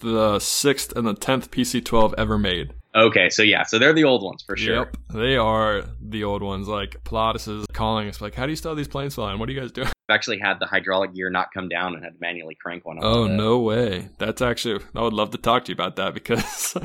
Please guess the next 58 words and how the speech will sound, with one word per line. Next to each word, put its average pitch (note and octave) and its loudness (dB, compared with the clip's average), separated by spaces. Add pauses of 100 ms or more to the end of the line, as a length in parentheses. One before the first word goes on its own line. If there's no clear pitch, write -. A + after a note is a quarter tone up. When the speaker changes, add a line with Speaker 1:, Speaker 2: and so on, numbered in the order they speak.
(160)
Speaker 1:
<laughs> - -18
that G#2 0
would G#2+ 0
suck. - -2 (140)
Speaker 2:
It D3+ 0
was D3+ 4
pretty C#3+ -2
bad. B2 2 (280)
Speaker 1:
Yeah. G2 0 (300)
Well, G#2 -6
cool. A2 -2
So A#2 -2
let's, B2 0
uh, D3 6
go A#2+ -2
back. B2+ 4
So - -2
how D3 4
was C#3 4
your A#2+ 2
instrument G#2 -4
training? G#2 -2
Was G#2 -6
it - -6
pretty, G#2+ -2 (320)
pretty A2 -2
easy, D3+ 4
would D#3+ 2
you E3 0
say? D#3 2
Was A#2 2
it G2+ 0
as F#2+ -4
hard A#2+ 2
as G#2+ -6
people A#2 -4
made G#2+ -4
it G2 -6
out A#2 0
to A#2+ -4
be, B2 0
or G2+ 0
did G2+ -8
you, G#2 -6 (360)
did A2+ -4
you G#2+ -2
think A2 -2
it - 0
was G2+ -2
fun? A#2+ 0 (240)
Speaker 2:
The A2+ 0 (100)
book - 0
work D3+ -2
is G2+ -6
probably A2 2
the F#2 -2
hardest - -8
Speaker 1:
Right. F#2+ -4